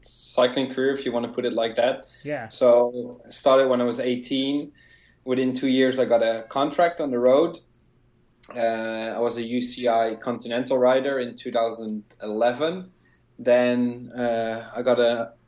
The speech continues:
Speaker 1: contract offered in the under twenty-three Continental team of the Rabobank, which was, yeah, I think probably the best under twenty-three team ever existed.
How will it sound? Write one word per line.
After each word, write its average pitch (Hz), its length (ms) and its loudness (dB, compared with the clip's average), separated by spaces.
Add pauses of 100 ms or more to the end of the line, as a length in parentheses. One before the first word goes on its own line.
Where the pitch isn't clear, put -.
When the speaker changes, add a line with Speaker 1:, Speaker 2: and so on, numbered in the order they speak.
(160)
Speaker 1:
contract 131 520 2
offered 127 480 2
in 120 160 0
the 120 280 2
under 127 200 0
twenty-three 123 680 -2
Continental 123 540 -2
team 117 300 -6
of 113 140 -4
the 107 240 0
Rabobank, 143 560 2 (160)
which 117 240 -10
was, 113 340 -6 (540)
yeah, 110 200 0
I 104 60 -4
think 110 440 -8 (320)
probably 110 440 -2
the 104 380 0
best 113 260 -2
under 117 180 -4
twenty-three 113 880 -6
team 110 380 -4
ever 110 240 -2
existed. 127 640 0